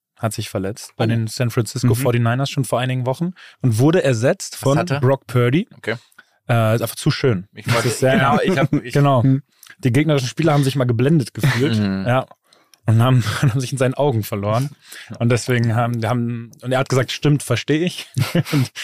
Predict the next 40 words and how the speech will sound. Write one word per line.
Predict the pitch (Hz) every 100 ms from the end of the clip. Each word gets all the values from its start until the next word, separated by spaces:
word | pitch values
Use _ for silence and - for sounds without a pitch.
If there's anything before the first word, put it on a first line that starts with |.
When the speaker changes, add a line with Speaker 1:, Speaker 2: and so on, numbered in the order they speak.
| - - -
Speaker 1:
man | 127 113
hat | 120
sich | 120
dann | 117
rausgekommen. | 107 113 - 104
Naja, | 127
er | 113
ist | -
verletzt | 120 156 - 127
und | 120 104
Brock | 135 -
Purdy, | 143 147 202 _ _ _ _ _ _ _ _ _
Herr | - 107
Irrelevant, | 110 127 131 175 - _ - _ -
äh, | 117
hat | 131
für | -
ihn | 139
übernommen | 127 123 147 156
und | 131 131
spielt | 165 170
halt | 151 143 -
unendlich | 160 151 139
gut. | - 123 - _ _ -
Speaker 3:
Ach | 139
was. | 107 -
Speaker 1:
Spielt | - - 135 123
richtig | 147 170 -
gut, | 143 - -
hat | 113
jetzt | 123 110
sein | 120
erstes | 120 120 -
Playoff-Spiel | - 147 147 - 139
auch | 139
gewonnen, | - 131 135 139
bringt | 131 120 120
richtig | 139 -
gute | 131 123
Leistungen. | 123 123 131 127 127